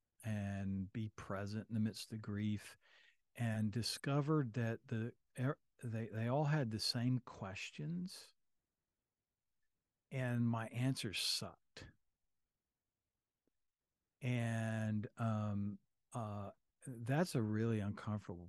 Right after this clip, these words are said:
place to be. Um, now I'm fairly comfortable, um,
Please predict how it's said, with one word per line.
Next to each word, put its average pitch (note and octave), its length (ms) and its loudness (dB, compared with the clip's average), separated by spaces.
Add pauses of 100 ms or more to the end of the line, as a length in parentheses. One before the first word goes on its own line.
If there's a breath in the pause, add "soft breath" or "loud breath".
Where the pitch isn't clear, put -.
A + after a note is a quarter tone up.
place A2 220 -4
to G#2 80 -10
be. A#2+ 420 -2 (1200)
Um, A#2 600 2
now C3+ 220 6
I'm F3 120 6
fairly C3 380 4
comfortable, G#2+ 800 0 (320)
um, F#2+ 600 -2